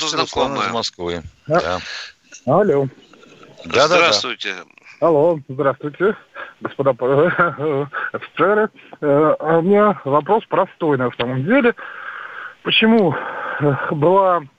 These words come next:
Speaker 3: в свое время в офицерском составе, э, э, заменена система Т Т, э, и не была усовершенствована?
Speaker 1: Не понял вопроса.
Speaker 3: Э,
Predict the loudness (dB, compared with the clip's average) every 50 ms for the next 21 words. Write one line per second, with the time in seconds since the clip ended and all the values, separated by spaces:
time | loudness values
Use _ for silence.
0 | _ _ -14 -8 -8 -8 -8 -4 0 2 2 4 4 2 2 2 2 0 0 -2
1 | _ -20 -20 -20 -20 -18 -16 -14 -8 -4 -2 0 0 0 0 -2 -2 -2 0 2
2 | 2 0 0 -2 -4 -4 -4 -4 -2 0 0 2 2 2 0 0 0 -2 -2 -4
3 | -10 -18 -20 -20 -20 -20 -20 _ -4 0 2 4 6 6 6 6 4 4 2 4
4 | 4 4 4 4 4 4 4 2 0 -2 -10 -20 _ _ 0 0 2 2 0 0
5 | 0 -2 -4 0 0 2 4 4 4 2 2 -2 -12 -20 _ _ _ _ _ _
6 | _ _ _ -20 -14 _ 0 2 4 6 6 6 4 2 0 -4 _ _ _ _
7 | _ _ _ _ _ _ _ _ _ _ _ _ _ _ _ _ -4 2 4 4
8 | 6 6 6 4 4 4 4 4 2 0 -2 -4 -4 -4 -4 -6 -8 -10 -10 _
9 | -14 -14 -14 -14 -18 _ _ _ _ _ _ _ _ _ _ _ _ _ _ _
10 | _ _ _ _ _ _ _ _ _ _ _ _ _ _ _ _ -8 -8 -6 -2
11 | -2 -2 0 0 -2 -2 -2 -2 -2 -4 -4 -4 -2 -4 -6 -8 _ _ _ _
12 | _ _ _ _ _ _ _ -6 -6 -6 -8 _ _ _ _ _ -18 -18 -14 -10
13 | -8 -8 -6 -6 -8 -4 -2 0 0 0